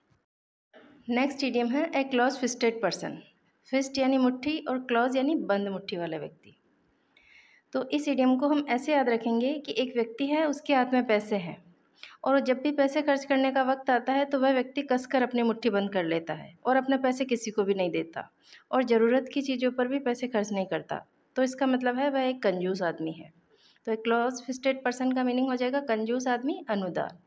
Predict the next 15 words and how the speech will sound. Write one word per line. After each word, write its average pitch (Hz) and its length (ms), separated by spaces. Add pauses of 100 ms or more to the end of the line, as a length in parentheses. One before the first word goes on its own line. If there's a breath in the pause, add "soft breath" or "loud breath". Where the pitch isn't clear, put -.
(840 soft breath)
सेंटेंस 247 440
है, 302 140 (320 loud breath)
"He 285 140
is 277 120
a 277 120
close 269 300
fisted 254 400
man 247 220 (220)
as 254 240
he 277 120
never 247 280 (120)
participates 254 800
in 254 180
any 220 260
occasion", 185 400